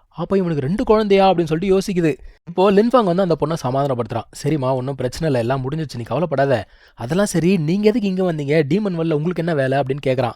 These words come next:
இவ வந்து நடந்ததெல்லாம் எக்ஸ்பிளைன் பண்றா. "இந்த மாதிரி அம்மாவை வந்து ஈவில் பீப்புள் கொடுமை பண்றாங்க.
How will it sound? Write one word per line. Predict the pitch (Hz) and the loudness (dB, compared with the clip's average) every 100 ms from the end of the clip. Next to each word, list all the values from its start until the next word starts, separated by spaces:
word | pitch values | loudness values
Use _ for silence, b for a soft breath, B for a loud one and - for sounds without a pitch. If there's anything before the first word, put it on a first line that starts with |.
| _ 175 | _ 6
இவ | 233 | 6
வந்து | 185 208 | 6 4
நடந்ததெல்லாம் | 139 175 214 175 185 | 2 2 2 2 0
எக்ஸ்பிளைன் | - 180 165 | 0 -2 -2
பண்றா. | 151 135 - | 0 0 0
"இந்த | 123 | -4
மாதிரி | 160 | -2
அம்மாவை | 127 151 175 139 | -2 2 2 2
வந்து | 151 151 | -2 -2
ஈவில் | 170 165 | -2 -4
பீப்புள் | 143 139 | -4 -4
கொடுமை | 143 147 170 | 0 0 0
பண்றாங்க. | 143 131 151 143 110 | -4 -2 0 0 -2